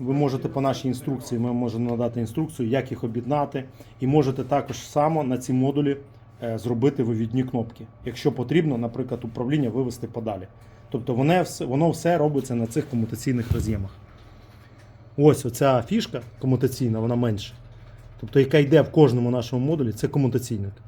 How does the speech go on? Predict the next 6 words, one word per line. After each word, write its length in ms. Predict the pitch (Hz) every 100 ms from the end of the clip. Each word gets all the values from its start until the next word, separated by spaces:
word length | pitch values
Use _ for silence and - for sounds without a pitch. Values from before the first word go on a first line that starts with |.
| - -
Тобто 240 | 127 -
ним 220 | 143 160 143
можна 320 | 139 123 123
об'єднувати 680 | 123 143 190 196 196 190 190
ці 160 | -
завади 480 | 160 165 170 165 160